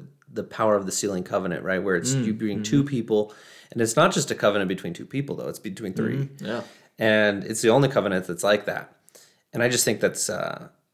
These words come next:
Speaker 1: I think that's a great point, that the point of the sealing covenant is bonding two people with Christ.
Speaker 2: Mm-hmm.
Speaker 1: And then it's through Christ that makes up all the difference between the, 'cause obviously you're bringing two people who are imperfect
Speaker 2: <laughs>
Speaker 1: to the altar, quite literally.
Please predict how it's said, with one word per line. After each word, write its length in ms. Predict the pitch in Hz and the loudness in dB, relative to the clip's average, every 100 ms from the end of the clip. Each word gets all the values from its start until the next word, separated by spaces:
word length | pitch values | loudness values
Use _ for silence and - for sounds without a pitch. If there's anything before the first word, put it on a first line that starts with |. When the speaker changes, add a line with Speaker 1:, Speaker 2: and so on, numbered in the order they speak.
| _ _ - | _ _ -10
Speaker 1:
I 200 | 73 - - | -6 -4 -2
think 140 | 117 | -2
that's 140 | 107 | 0
a 40 | 104 | 0
great 340 | 113 110 95 | 4 4 4
point, 360 | - 82 76 101 | -2 -4 -4 -2
that 340 | 98 - - _ _ - 110 | 0 -2 -6 _ _ -20 -8
the 160 | 107 | -6
point 440 | 90 - 131 110 - | -4 2 4 4 0
of 120 | 95 | -2
the 80 | 95 | -2
sealing 380 | - 120 117 | 0 0 0
covenant 400 | 117 107 110 107 | 2 2 2 -2
is 100 | 104 | -4
bonding 360 | 101 104 98 92 | -2 -2 -2 -4
two 240 | - 175 | 2 2
people 560 | 175 123 107 98 95 - _ - | 2 -2 -2 0 0 -2 _ -12
with 440 | 110 123 143 143 | -2 4 4 2
Christ. 480 | - - - - - | -6 -4 -4 -6 -6
Speaker 2:
Mm-hmm. 380 | 113 104 110 98 87 | -6 -8 -6 -8 -4
Speaker 1:
And 140 | 110 | 0
then 100 | 117 | 4
it's 180 | 110 98 | 4 2
through 240 | - 120 104 | 0 2 0
Christ 460 | - 139 113 98 - | 2 6 6 4 2
that 120 | 85 | 0
makes 240 | 101 95 | 0 0
up 140 | 101 101 | -2 0
all 100 | 95 | 0
the 80 | 87 | 2
difference 340 | 98 101 92 | 0 -2 -6
between 400 | 87 - 95 87 | -10 -8 -6 -6
the, 340 | 80 78 76 - _ - | -8 -12 -14 -16 _ -20
'cause 140 | - - | -12 -6
obviously 320 | 87 90 87 | -4 -4 -4
you're 100 | 87 | -4
bringing 320 | 98 90 87 | -2 -2 -2
two 180 | - 127 | 0 0
people 360 | - 92 85 82 | -2 -6 -8 -4
who 140 | 104 | -2
are 100 | 82 | 0
imperfect 960 | 117 135 - 78 170 - 143 147 151 139 | 0 0 -2 -2 0 0 0 0 0 2
Speaker 2:
<laughs> 0 | |
Speaker 1:
to 80 | 135 | 6
the 120 | 117 | 8
altar, 480 | 131 208 214 - - 170 - - - | 8 8 6 2 2 2 2 -10 4
quite 200 | 151 120 | 6 8
literally. 480 | 160 123 78 87 | 8 6 4 -4